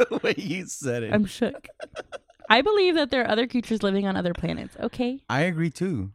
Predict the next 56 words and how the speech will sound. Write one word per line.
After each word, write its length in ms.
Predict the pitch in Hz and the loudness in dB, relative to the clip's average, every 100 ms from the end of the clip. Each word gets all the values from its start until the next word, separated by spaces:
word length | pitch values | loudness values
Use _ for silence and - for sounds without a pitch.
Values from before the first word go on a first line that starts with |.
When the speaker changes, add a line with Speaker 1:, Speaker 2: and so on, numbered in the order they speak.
| _ | _
Speaker 2:
So, 680 | - 208 190 185 180 175 175 | -4 2 4 4 2 2 2
Speaker 1:
Yeah. 720 | 170 170 170 170 170 165 170 - _ - | 2 2 2 0 0 -2 -2 -6 _ -4
Speaker 2:
I'm 100 | 208 | 0
Speaker 1:
What 60 | 127 | 2
did, 140 | 135 | 0
Speaker 2:
s- 40 | - | -2
Speaker 1:
what 160 | 117 | -2
was 120 | 127 131 | 0 0
that 160 | 123 | 0
meme 200 | 120 123 | 0 0
that 140 | 123 113 | -2 -4
said 240 | 113 110 | -4 -2
that, 360 | 110 101 95 90 | 0 0 -2 -2
what 180 | 104 107 | -4 -4
if 240 | 98 - | -6 -10
we 220 | 90 101 | -6 -4
originally 480 | 95 95 98 98 95 | -2 -2 -2 -4 -4
lived 280 | 92 92 95 | -4 -6 -4
on 100 | 90 | -2
Mars, 280 | 87 85 92 | -2 -4 -4
but 100 | 92 | -6
we 100 | 85 | -4
messed 240 | 85 87 | -4 -6
it 60 | - | -8
up 120 | 85 | -8
so 140 | - 87 | -6 -6
bad 220 | 87 87 | -4 -4
that 120 | 80 | -6
we 80 | 85 | -8
send 260 | - 82 80 | -6 -6 -6
an 80 | 80 | -8
escape, 360 | - - 78 _ - | -10 -10 -12 _ -8
we 120 | 98 | -8
sent 300 | - 98 95 | -4 -4 -4
an 60 | 98 | -6
escape 360 | - 95 85 - | -6 -8 -6 -6
pod 220 | 87 - | -6 -6
to 340 | 101 90 90 - _ _ - | -6 -6 -8 -12 _ _ -8
the 120 | 101 | -6
Earth, 320 | 78 92 95 - | -4 -4 -6 -6
and 240 | 92 92 | -4 -4
it 60 | 87 | -4
was 180 | 87 | -6
Adam 280 | 69 90 90 | -6 -6 -4
and 120 | 87 | -4
Eve, 240 | 85 87 101 | -6 -8 -6
and 140 | 85 | -6
that's 180 | 82 - | -6 -8
how 360 | 90 82 78 85 | -8 -8 -8 -10
life 240 | 85 82 | -10 -8
Speaker 2:
Not 200 | 202 202 | -4 -4
Speaker 1:
on 40 | 190 | 0
Speaker 2:
Adam 240 | 190 190 | 0 0
Speaker 1:
Earth 40 | 190 | -4
Speaker 2:
and 100 | 185 | -6
Steve. 280 | - 185 | -6 -8